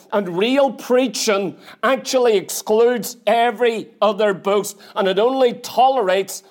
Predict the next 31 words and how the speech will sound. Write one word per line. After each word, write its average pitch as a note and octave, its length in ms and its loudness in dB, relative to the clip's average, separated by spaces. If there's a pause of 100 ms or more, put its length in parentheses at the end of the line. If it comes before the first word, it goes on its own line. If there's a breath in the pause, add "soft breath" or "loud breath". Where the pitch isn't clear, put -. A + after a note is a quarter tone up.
(160 soft breath)
and G3 180 0
leaves G#3 300 0
one G3+ 340 0
boast, G3 540 -2 (260)
one A#3 600 -2
singular G#3+ 920 0 (220)
boasting? G#3 760 0 (680 soft breath)
Paul B3 240 4
says A#3+ 380 0
here, A3 340 0 (160)
"God A3+ 380 2
forbid, A3 840 0 (440 soft breath)
God A#3+ 300 0
make A#3 260 -2
it B3 140 -2
that A#3 140 0
it A3 180 -4
cannot A#3 600 -2
be, A3 420 -4 (560 loud breath)
that G#3+ 260 0
I A#3+ 240 2
should A3 440 -4
glory A#3 580 2
in G#3+ 160 0
anything." A3+ 800 -2 (680 loud breath)
I C4+ 80 2
want C#4+ 280 0
you C4+ 100 -2
to A3+ 100 2
notice G#3 340 0
carefully. A#3+ 580 -2